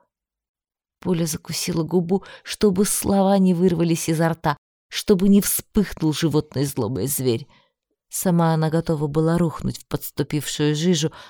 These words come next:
окунуть в неё лицо, глотнуть, наполниться ею, лишь бы заглушить проклятый плач. В нём ничего уже не осталось от человечьей боли и детского страха, только зазывная тягота.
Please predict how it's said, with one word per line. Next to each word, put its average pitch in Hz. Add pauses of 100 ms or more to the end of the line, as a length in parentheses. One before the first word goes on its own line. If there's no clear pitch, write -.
окунуть 196
в 170
неё 185
лицо, 180 (300)
глотнуть, 196
наполниться 185
ею, 190 (240)
лишь 196
бы 214
заглушить 208
проклятый 202
плач. 175 (500)
В 170
нём 185
ничего 180
уже 156
не 127
осталось 127
от 113
человечьей 143
боли 156
и 135
детского 135
страха, - (640)
только 196
зазывная 185
тягота. 156